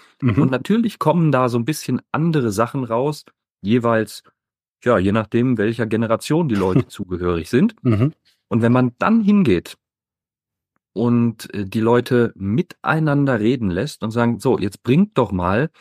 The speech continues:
Speaker 2: eure Werte, die ihr habt, in eine Reihenfolge. Und zwar alle gemeinsam.“
Speaker 1: Mhm.
Speaker 2: Dann entstehen sehr, sehr schöne Diskussionen zwischen den Generationen darüber, was denn wirklich wichtig ist und warum.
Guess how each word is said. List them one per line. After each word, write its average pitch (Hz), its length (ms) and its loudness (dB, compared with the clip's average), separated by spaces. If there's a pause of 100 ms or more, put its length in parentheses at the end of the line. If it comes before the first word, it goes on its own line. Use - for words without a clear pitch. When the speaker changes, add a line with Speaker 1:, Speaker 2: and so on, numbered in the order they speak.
(680)
Speaker 2:
eure 123 380 0
Werte, 131 320 2
die 131 180 -6
ihr 110 380 0
habt, - 240 -10
in 123 160 -4
eine 107 240 0
Reihenfolge. 98 680 -2 (220)
Und 101 160 -8
zwar 92 460 0
alle 151 200 2
gemeinsam.“ 117 600 0 (600)
Speaker 1:
Mhm. 113 320 0 (160)
Speaker 2:
Dann 117 480 0
entstehen 117 540 0
sehr, 123 240 0
sehr 123 180 -2
schöne 131 340 -2
Diskussionen 120 880 -2 (280)
zwischen 147 380 0
den 123 160 4
Generationen 107 840 0
darüber, 110 560 -2
was 107 180 -6
denn 107 240 -4
wirklich 104 340 -4
wichtig - 380 -6
ist - 200 -8
und 92 180 -8
warum. 98 420 2